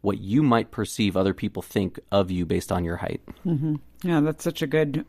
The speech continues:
Speaker 2: word. And it just reminds me of, 'cause I feel like whether it was in this, uh, previous segment that our listener referenced or something else, I, I probably said it here before, that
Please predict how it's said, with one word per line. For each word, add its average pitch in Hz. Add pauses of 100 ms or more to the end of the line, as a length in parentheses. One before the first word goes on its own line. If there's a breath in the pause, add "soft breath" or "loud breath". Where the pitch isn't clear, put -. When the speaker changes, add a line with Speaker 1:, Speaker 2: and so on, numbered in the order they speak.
Speaker 2:
word. 170
And 175
it -
just 185
reminds 156
me 147
of, 131
'cause 156
I 156
feel 254
like 147
whether 175
it 143
was 156
in 160
this, 143
uh, 143
previous 151
segment 143 (440 loud breath)
that 143
our 139
listener 139
referenced 135
or 135
something 135
else, 131
I, 131
I -
probably 135
said 135
it 117
here 143
before, 139
that 131